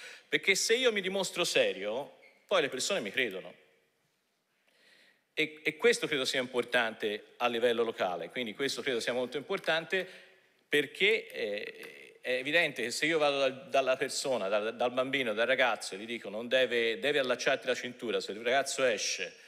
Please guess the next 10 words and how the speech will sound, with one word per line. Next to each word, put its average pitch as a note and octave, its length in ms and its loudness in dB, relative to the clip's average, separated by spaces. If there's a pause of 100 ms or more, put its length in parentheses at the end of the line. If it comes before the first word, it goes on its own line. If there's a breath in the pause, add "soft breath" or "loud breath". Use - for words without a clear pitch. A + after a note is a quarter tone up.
(340 loud breath)
il A2 180 -12
padre A#2+ 440 2
non A#2+ 160 -6
si - 140 -6
allaccia B2 320 0
la A#2 80 0
cintura, A2+ 540 -2
nessuno A2+ 440 -2
lo C#3+ 80 2
ferma, B2 600 0